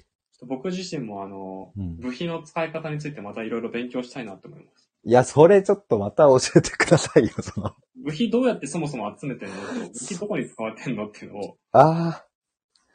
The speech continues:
Speaker 1: あの、ちょっと、もうちょっと勉強したいなっていうふうに思いました。
Speaker 2: ぜひ、ぜひそれを聞かせてください。
Speaker 1: はい。
Speaker 2: いや、僕も勉強しなきゃって思いながらも、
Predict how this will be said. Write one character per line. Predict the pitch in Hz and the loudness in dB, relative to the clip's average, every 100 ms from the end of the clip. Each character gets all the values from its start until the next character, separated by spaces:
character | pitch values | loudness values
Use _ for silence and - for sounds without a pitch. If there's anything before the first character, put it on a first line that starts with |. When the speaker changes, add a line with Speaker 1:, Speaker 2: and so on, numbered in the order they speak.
| _ _ _ | _ _ _
Speaker 1:
あ | 123 | -20
の、 | 113 | -18
ち | - - | -18 -14
ょ | - | -12
っ | - | -12
と、 | _ 147 | _ -10
も | 151 160 | -8 -8
う | |
ち | 170 | -10
ょ | |
っ | - | -14
と | 98 | -12
勉 | 110 113 | -10 -10
強 | 120 | -12
し | 120 | -12
た | 127 | -12
い | 98 | -12
な | 90 | -16
っ | |
て | 90 92 | _ -20
い | |
う | 92 | -20
ふ | |
う | |
に | |
思 | 92 | -20
い | |
ま | - | -20
し | - _ _ | -20 _ _
た。 | 117 | -2
Speaker 2:
ぜ | 110 185 | 6 6
ひ、 | 127 101 - | 6 0 -2
ぜ | 110 120 202 113 | 0 8 10 10
ひ | - | 6
そ | 98 | 2
れ | 107 | 4
を | 120 | 4
聞 | - | 0
か | - 131 | -4 -2
せ | 139 | 0
て | |
く | 135 | 2
だ | 143 | 2
さ | 143 117 | 4 2
い。 | - - - 98 _ _ _ _ _ - | 2 -6 -6 -6 _ _ _ _ _ -6
Speaker 1:
は | |
い。 | 185 _ _ _ - 98 - - | -6 _ _ _ -20 -18 -18 -14
Speaker 2:
い | 226 - - - - _ _ | -12 -12 -16 -20 -20 _ _
や、 | 104 | 2
僕 | 98 - | 2 4
も | 143 | 4
勉 | 127 156 | 4 2
強 | 160 165 | 2 2
し | 170 | 4
な | 165 | 4
き | |
ゃ | 123 | 2
っ | |
て | - | 2
思 | 98 123 | 2 2
い | 131 | 2
な | 123 | 2
が | 92 | 0
ら | 78 | -2
も、 | 87 90 80 | -8 -10 -12